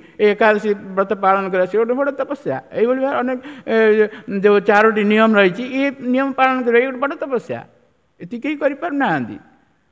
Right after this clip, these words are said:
ଥରେ ଆମର ଯୋଉ ରହିଛନ୍ତି ପ୍ରଭୁ ଶିଳ ଭକ୍ତି ସିଦ୍ଧାନ୍ତ ସରସ୍ୱତୀ ଠାକୁରଙ୍କର ଜଣେ ଶିଷ୍ୟ, ବନ ମହାରାଜ ବୋଧେ,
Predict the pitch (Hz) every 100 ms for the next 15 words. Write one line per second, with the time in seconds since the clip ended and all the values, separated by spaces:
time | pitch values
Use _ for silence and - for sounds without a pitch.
0 | _ _ _ _ _ _ - 185 190 202
1 | 190 - - 165 175 175 170 170 170 160
2 | 165 - 165 170 175 170 170 165 160 165
3 | 160 160 156 156 170 160 151 156 151 156
4 | 156 147 160 156 165 160 160 208 220 -
5 | - 160 165 160 147 - 151 202 - -
6 | 151 190 202 175 160 135 123 120